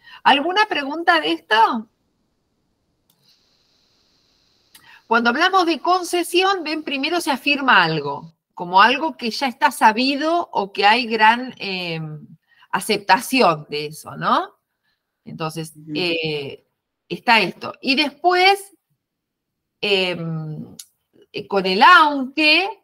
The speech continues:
Speaker 1: se hace una observación sobre eso, sobre eso que ya estaba establecido y era más amplio, ¿sí?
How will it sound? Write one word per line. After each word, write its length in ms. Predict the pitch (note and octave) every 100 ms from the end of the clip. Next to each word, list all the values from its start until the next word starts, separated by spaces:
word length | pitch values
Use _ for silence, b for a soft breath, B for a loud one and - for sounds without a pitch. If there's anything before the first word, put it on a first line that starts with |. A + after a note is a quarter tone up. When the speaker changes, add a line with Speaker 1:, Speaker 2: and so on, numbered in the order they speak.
| _ _
Speaker 1:
se 280 | - A#3 G#3+
hace 220 | A3+ C#4
una 140 | B3+
observación 800 | G#3+ - E3 D#3+ - D#3+ B2 - _ _
sobre 340 | - - - D#3
eso, 260 | - - -
sobre 340 | E3 D#3+ D#3+
eso 260 | E3 G3+ -
que 120 | D#3+
ya 160 | F#3
estaba 480 | E3+ - F#3 G3+ A3+ b b _ _ _
establecido 800 | - F3 F3 E3+ E3+ F3 G#3 G3
y 80 | F#3+
era 140 | E3+
más 240 | D#3+ D#3 -
amplio, 560 | F2+ - - B1+ - _ _
¿sí? 400 | - G3 B3